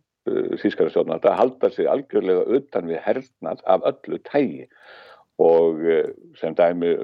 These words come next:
má nefna og skýrt dæmi um það er sú staðreynd að, að þýskir hermenn hafa hvergi tekið þátt í árásum, eh, í heiminum, þó að þeir hafa verið sendir til að stilla til friðar eða öllu heldur að koma í veg fyrir átök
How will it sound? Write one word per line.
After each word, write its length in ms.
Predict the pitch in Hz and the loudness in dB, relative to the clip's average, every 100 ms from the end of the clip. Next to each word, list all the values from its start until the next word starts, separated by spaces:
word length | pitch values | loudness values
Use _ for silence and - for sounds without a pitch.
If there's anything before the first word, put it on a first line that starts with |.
| - | -8
má 160 | - 87 | -8 -4
nefna 280 | 87 - 80 | -4 -4 0
og 220 | 82 71 | 0 -2
skýrt 320 | - 85 - - | -4 -6 -4 0
dæmi 280 | 87 87 | 2 2
um 80 | 82 | -6
það 340 | 87 107 101 90 | -2 0 0 -2
er 40 | |
sú 120 | - | -6
staðreynd 420 | - 85 110 110 80 | -2 -2 -2 -2 0
að, 120 | 78 | 0
að 160 | 85 - | -4 -4
þýskir 400 | 113 - - 95 | -8 -6 -4 -2
hermenn 540 | 113 160 104 76 175 _ _ _ _ _ _ _ - | 0 0 -2 -6 -12 _ _ _ _ _ _ _ 0
hafa 180 | 92 | 2
hvergi 440 | - 131 170 - 110 | 2 2 2 -2 -4
tekið 300 | 113 104 90 | -4 -4 -2
þátt 340 | 143 139 _ - | -2 -2 _ -10
í 140 | 101 - | -6 0
árásum, 560 | 143 156 80 - - _ _ _ _ - - | 2 2 -2 -6 -20 _ _ _ _ -12 -6
eh, 160 | - - | -4 -4
í 80 | |
heiminum, 320 | 90 85 - - _ _ - | -4 -4 -8 -14 _ _ 4
þó 80 | 104 | 4
að 80 | |
þeir 140 | 113 101 | 6 2
hafa 120 | 98 | 2
verið 120 | 87 | 0
sendir 260 | 120 143 107 | -2 0 -2
til 120 | 98 | -4
að 80 | 95 | -4
stilla 240 | 110 101 87 | -4 -4 -6
til 140 | - | -4
friðar 340 | 135 156 87 - _ 90 | 0 2 0 -6 _ -8
eða 160 | 80 78 - | -4 -4 -6
öllu 160 | 87 85 | -6 -4
heldur 180 | 82 | -4
að 40 | 85 | -4
koma 140 | 85 | 0
í 40 | 80 | 2
veg 160 | 120 | 2
fyrir 240 | - 92 - | 0 0 2
átök 480 | 127 127 - - | 2 0 -4 -4